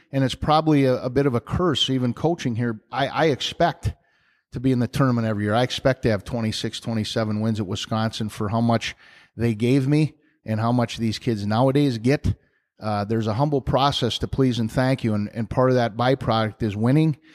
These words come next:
and giving everything you got every day to say, "If you're not wearing my jersey, and, and mine is Wisconsin, then I'm coming after you. I'm taking what you got,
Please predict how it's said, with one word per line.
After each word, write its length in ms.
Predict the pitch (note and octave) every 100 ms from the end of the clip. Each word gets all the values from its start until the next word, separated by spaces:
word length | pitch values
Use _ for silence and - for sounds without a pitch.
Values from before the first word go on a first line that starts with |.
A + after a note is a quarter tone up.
| - -
and 160 | A#2+ A2
giving 240 | A#2+ A#2
everything 280 | A#2+ B2 A#2
you 80 | A2
got 240 | A#2 A#2
every 200 | A#2+ A2+
day 220 | A2+ B2+
to 80 | A2+
say, 400 | G#2 A#2 G#2+ G#2 _ _ _ _ _ _ _
"If 160 | A#2+ B2
you're 80 | A2+
not 260 | B2 C3+
wearing 240 | C3+ C#3 C3
my 180 | A#2+ A2
jersey, 640 | A2 C3 D3+ A2 G#2+ A#2+ -
and, 320 | A2+ A2 G#2+
and 200 | F#2+ G#2+
mine 220 | A2+ B2+
is 140 | C3+ A#2
Wisconsin, 580 | A#2 - C3+ C#3 A2 G#2
then 140 | B2+
I'm 80 | A#2
coming 320 | - B2+ A#2
after 300 | B2 A#2+ A2
you. 120 | F#2+ -
I'm 100 | A2+
taking 380 | - B2+ B2 A2+
what 160 | G#2
you 140 | B2+ C3+
got, 340 | B2 C#3+